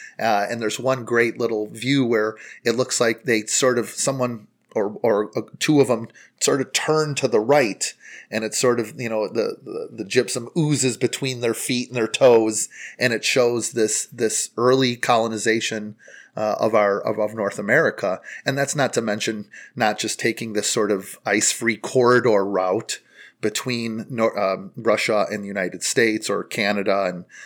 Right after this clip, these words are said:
Alaska as they're coming through, but they were also doing, using something called the Kelp Highway. Uh, and they probably were using, um, you know, watercraft. They had already colonized the Pacific by sixty-five thousand years ago in Australia.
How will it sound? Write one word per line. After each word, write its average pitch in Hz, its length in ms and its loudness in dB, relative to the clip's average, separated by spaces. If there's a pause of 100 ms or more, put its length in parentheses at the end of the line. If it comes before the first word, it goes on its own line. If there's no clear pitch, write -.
(100)
Alaska 101 560 2
as 101 100 -2
they're 95 140 -4
coming 95 280 -8
through, 131 460 2 (240)
but 135 100 2
they 151 80 6
were 143 120 6
also 143 260 4
doing, 123 400 -2
using 123 320 -6
something 113 320 -6
called 107 240 -2
the 95 60 -8
Kelp 104 340 0
Highway. 92 580 -2 (380)
Uh, 110 200 0
and 107 100 -6
they 113 100 -4
probably 120 400 2
were 110 200 0
using, 104 560 -4
um, 107 300 -6 (300)
you 202 100 0
know, 139 220 -2
watercraft. 143 840 4 (440)
They 117 80 2
had 117 100 6
already 127 220 6
colonized 120 600 0
the 110 60 -4
Pacific - 580 -2
by 104 120 0
sixty-five 104 720 -4
thousand 101 400 -4
years 107 260 -2
ago 104 200 -4
in 95 60 -8
Australia. 107 800 2